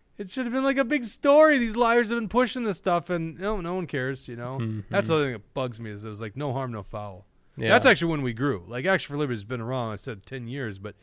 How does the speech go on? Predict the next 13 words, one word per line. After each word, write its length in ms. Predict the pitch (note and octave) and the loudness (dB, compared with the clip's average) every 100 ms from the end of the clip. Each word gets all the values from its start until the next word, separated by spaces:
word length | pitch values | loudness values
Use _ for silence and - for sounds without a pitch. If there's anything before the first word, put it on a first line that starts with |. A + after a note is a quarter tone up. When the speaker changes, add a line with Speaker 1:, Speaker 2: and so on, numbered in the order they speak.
| _ _ _ _ - | _ _ _ _ -6
Speaker 1:
you 80 | C3+ | 0
know, 80 | |
we 180 | C3+ A#3 | 2 4
weren't 220 | A3 C3+ | 2 0
really 220 | C3+ C#3+ A2 | 0 0 0
a 40 | |
threat 280 | - D#3 C3+ | 0 0 0
to 80 | A#2 | -4
the 100 | G#2 | -8
political 340 | - D3 A#2 | -2 -2 -2
establishment 580 | G2+ D3+ E3+ B2 - G2+ | -8 -4 -4 -4 -10 -14
until 200 | G2+ G#2+ | -10 -10
covid. 480 | - E3+ F#3 - - | -6 -4 -4 -8 -20